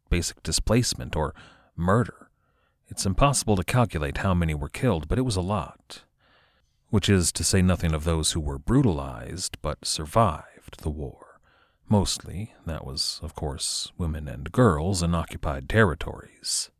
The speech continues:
Beyond that, though, all of the powers of Europe were now broke. They were out of money. I'm fairly certain that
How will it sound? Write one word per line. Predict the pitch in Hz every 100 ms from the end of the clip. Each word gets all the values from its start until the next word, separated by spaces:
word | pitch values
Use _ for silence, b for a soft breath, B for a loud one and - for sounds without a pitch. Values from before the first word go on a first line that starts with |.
| _ _ _ _ _
Beyond | 104 123 165 147
that, | 104 110 - -
though, | 101 - - _ -
all | 113 165 175
of | 147
the | 117
powers | - 117 110 90
of | 76
Europe | 85 101 71 -
were | 80
now | 101 101 82 67 - _
broke. | - 127 123 _ - - _ _ _ _ _
They | 98
were | 123 85 -
out | 101
of | 117
money. | 120 147 - _ _ B B
I'm | 110 156 135
fairly | - 139 180 160
certain | 117 - 135 - 71
that | 71